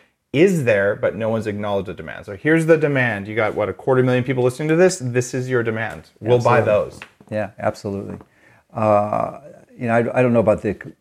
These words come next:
Speaker 2: compatibility between all the different utilities, but there certainly is a need for it. There's no
Speaker 1: Yeah.
Speaker 2: question. It's, and, you know, if you're an entrepreneur, I mean, you can fit, fit, fit that, fit that need. And, but I think the big, big mess-, other message is just be an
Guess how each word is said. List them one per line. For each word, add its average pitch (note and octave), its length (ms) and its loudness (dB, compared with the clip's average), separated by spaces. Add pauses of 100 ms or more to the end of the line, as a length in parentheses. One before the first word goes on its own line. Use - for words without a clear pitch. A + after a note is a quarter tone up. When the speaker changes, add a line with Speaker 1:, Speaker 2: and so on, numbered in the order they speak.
Speaker 2:
compatibility A2 880 4
between G#2+ 480 -2
all G#2+ 120 6
the G2+ 80 2
different G#2 280 -2
utilities, A2+ 480 2
but A2 140 0
there G#2 80 -2
certainly A#2+ 320 0
is F#2 80 -4
a G#2 60 -6
need G2+ 340 -2
for F2 160 -8
it. D#2+ 40 -14
There's F#2+ 140 -6
no A2+ 80 -2
Speaker 1:
Yeah. F#2+ 80 -4
Speaker 2:
question. D3 300 0
It's, D3+ 160 0 (300)
and, D4 120 -2
you F#4 80 -8
know, G3 100 2
if A#2+ 200 0
you're D#3+ 80 6
an D3+ 60 4
entrepreneur, D#3 720 0
I C#3 40 -4
mean, C3+ 320 -6
you C3+ 120 -8
can B2+ 140 -6
fit, - 300 -6
fit, C#3 220 -2
fit B2 140 -6
that, - 300 0
fit C3 180 -4
that - 220 0
need. B2+ 420 0 (400)
And, C#3+ 160 2
but D3+ 100 6
I D#3 80 4
think E3 220 0
the D3+ 40 -2
big, F3+ 380 2
big E3+ 160 6
mess-, D#3 200 4
other C#3 180 6
message A2+ 360 0
is G#2+ 240 -8 (100)
just - 240 -10
be D3+ 120 4
an G#2+ 120 2